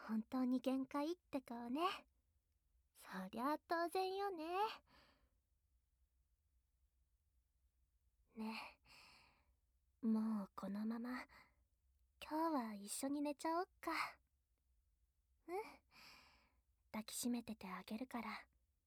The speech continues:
そのまま目を閉じなさい。あたしのおっぱいに、ぎゅーっ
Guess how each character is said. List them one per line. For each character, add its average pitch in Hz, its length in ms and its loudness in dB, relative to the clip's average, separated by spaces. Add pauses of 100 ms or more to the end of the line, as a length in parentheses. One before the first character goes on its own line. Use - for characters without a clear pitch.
(460)
そ 254 100 0
の 254 140 4
ま 269 120 4
ま 277 160 4
目 294 160 4
を 294 40 4
閉 240 160 -2
じ 233 120 -4
な 254 140 4
さ 302 300 -2
い。 - 160 -12 (1500)
あ 208 80 -8
た 214 120 -4
し 226 160 -4
の 233 300 0
お - 40 -2
っ - 20 -8 (160)
ぱ 233 140 -4
い 208 60 -4
に、 202 220 -8 (840)
ぎ 302 120 2
ゅ 285 40 2
ー 311 480 -4
っ - 0 -